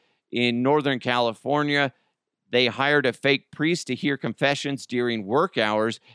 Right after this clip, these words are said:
and get the sins out, as they say, uh, including asking them if they had been late for work, stolen money from the restaurant, or had bad intentions toward their employer.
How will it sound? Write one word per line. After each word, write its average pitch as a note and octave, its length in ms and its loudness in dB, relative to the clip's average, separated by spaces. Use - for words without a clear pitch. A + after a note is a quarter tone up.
and B2 160 -4
get - 280 -2
the - 100 -4
sins A#3 720 -2
out, A#2 340 0
as A2 220 -4
they G#2 180 -2
say, A#2+ 460 0
uh, G2+ 220 0
including C3+ 520 0
asking C#3+ 460 -2
them C3 220 2
if A#2+ 120 0
they B2 160 2
had A#2 220 0
been A2+ 320 0
late C#3+ 260 0
for D#3 160 0
work, B2 360 0
stolen E3 480 0
money B2+ 320 -2
from B2 180 -6
the A2+ 80 -4
restaurant, A2+ 580 -2
or G2+ 220 -6
had G2+ 300 -6
bad B2+ 280 0
intentions C#3 800 -4
toward A2 380 -6
their A2 140 -2
employer. C3+ 640 -2